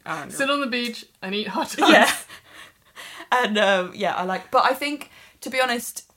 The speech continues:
Speaker 1: the, the finale, I know that it's not really, like, it's probably not necessarily, like, the best episode in
Speaker 2: Mm-hmm.
Speaker 1: terms of kind of quick jokes.
Speaker 2: Yeah.
Speaker 1: Um, but
Speaker 2: There's all the feels.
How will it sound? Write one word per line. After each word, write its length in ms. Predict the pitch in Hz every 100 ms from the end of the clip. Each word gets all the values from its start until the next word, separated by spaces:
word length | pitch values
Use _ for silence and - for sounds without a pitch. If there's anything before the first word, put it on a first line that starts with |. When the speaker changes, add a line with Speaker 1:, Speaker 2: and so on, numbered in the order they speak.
| -
Speaker 1:
the, 580 | 208 226 208 202 196 - _ _ _
the 100 | 208
finale, 800 | 214 233 226 226 208 127 - 185 _ _ _ _ -
I 80 | 202
know 140 | 202
that 120 | 208
it's 140 | - 226
not 260 | 208 -
really, 400 | 196 190 185 170
like, 220 | 196 185 -
it's 140 | 185
probably 360 | 233 226 214 202
not 160 | 196
necessarily, 360 | 190 - 185 170
like, 280 | 160 185 170
the 80 | 190
best 340 | 170 175 -
episode 460 | 180 196 - 160 160
in 100 | 214
Speaker 2:
Mm-hmm. 100 | 190
Speaker 1:
terms 240 | 160 -
of 220 | 156 156 -
kind 200 | 165 156
of 240 | 165 - - - _ _
quick 300 | - 240 -
jokes. 540 | 214 - - - - -
Speaker 2:
Yeah. 260 | 214 180 175
Speaker 1:
Um, 520 | 190 180 170 165 165 _ _ _ - 190
but 380 | 185 - - - _
Speaker 2:
There's 160 | 247 247
all 100 | 233
the 80 | 277
feels. 480 | 247 240 277 -